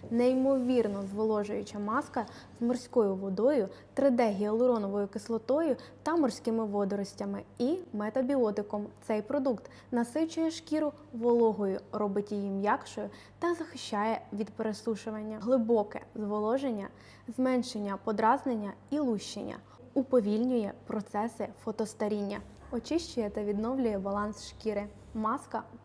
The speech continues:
з комплексом морської води, метабіотиків, церамідів, екстрактів насіння, моринги та морських водоростей. Ідеально для глибокого очищення і захисту шкіри. Заспокоює і знімає подразнення, покращує текстуру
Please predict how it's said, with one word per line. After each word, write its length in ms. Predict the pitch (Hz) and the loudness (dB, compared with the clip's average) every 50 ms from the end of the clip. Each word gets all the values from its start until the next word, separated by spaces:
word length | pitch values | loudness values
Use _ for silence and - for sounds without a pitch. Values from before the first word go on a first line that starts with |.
| - - - - - | -20 -20 -20 -20 -20
з 20 | |
комплексом 640 | - - - 269 311 349 370 359 359 - - 330 320 | -4 0 0 2 2 2 0 -2 -2 -4 -2 0 2
морської 520 | 302 277 254 240 240 - - - 233 233 226 | 2 2 0 -2 -4 -6 -4 0 0 0 2
води, 380 | 202 208 202 185 185 185 196 - - - - - - - | 0 0 -2 -2 -2 -4 -6 -8 -12 -18 -20 -20 -8 -4
метабіотиків, 880 | 233 226 226 226 208 196 190 214 196 202 233 277 277 262 - - - 202 - - - - - - | -2 -2 -2 -2 -4 -2 -2 0 2 2 2 0 0 -4 -8 -10 -10 -12 -12 -16 -20 -14 -6 -4
церамідів, 580 | 247 240 226 214 208 202 202 233 254 240 202 190 - - - | -2 -2 0 -2 -2 -2 -2 -2 -2 -2 -4 -6 -8 -12 -10
екстрактів 580 | - 269 - - - 320 277 277 - - 220 208 | -10 -10 -10 -8 -6 -6 -6 -4 -4 -6 -4 -2
насіння, 580 | 202 196 190 - - - 254 294 277 233 202 - - - - | -4 -4 -6 -6 -4 -2 -2 0 0 -2 -4 -8 -14 -10 -6
моринги 580 | 247 226 214 202 202 220 254 269 233 202 214 220 - | -2 -2 0 0 0 0 0 0 -2 -4 -6 -8 -6
та 80 | - 240 | -4 -2
морських 500 | 240 247 247 240 - - 330 320 - - | -2 -2 -2 -4 -6 -8 -8 -8 -6 -4
водоростей. 560 | 226 208 196 190 190 196 190 - - - - - - - - - | -2 -2 0 -2 -2 -4 -6 -10 -10 -10 -10 -12 -16 -20 -4 0
Ідеально 720 | 277 277 240 269 254 240 240 254 262 254 233 214 208 196 - - - | 0 2 2 2 0 0 -2 -4 -4 -4 -4 -4 -6 -8 -12 -14 -8
для 180 | - 220 220 220 | -4 -2 0 0
глибокого 580 | 208 220 226 220 202 233 269 262 - 320 320 349 | 2 2 2 2 2 0 0 0 -2 0 0 0
очищення 600 | 339 339 - - 269 - - - - 254 247 240 - - - - - | 0 0 -2 -4 -4 -4 -6 -6 -4 -4 -2 -4 -6 -10 -16 -12 -6
і 100 | - 240 | -4 -4
захисту 480 | 208 202 208 202 202 220 202 - - 220 | -2 -2 -2 -4 -4 -8 -10 -8 -10 -10
шкіри. 380 | - - - - 220 220 - - - - - - - - | -10 -10 -8 -8 -6 -6 -6 -8 -12 -16 -20 -20 -12 -6
Заспокоює 800 | 240 214 240 233 - - - 240 - - 311 349 359 359 359 - - | -2 0 0 -2 -2 -6 -12 -8 -4 -2 0 0 2 0 0 -2 -2
і 100 | - 254 | -2 -2
знімає 420 | 233 208 220 214 214 214 214 214 214 | 0 0 0 -2 -2 -2 -2 -4 -4
подразнення, 680 | 208 - 196 196 202 202 202 196 202 202 196 202 202 - | -4 -4 -2 0 0 0 0 -2 -4 -4 -6 -6 -4 -2
покращує 580 | - 262 262 - 262 220 202 - - - 196 | -2 -2 -2 -2 -2 -2 -2 -4 -6 -8 -8
текстуру 560 | 196 - 220 208 - - - - 285 320 349 | -8 -8 -10 -12 -12 -10 -6 -4 -2 -2 -2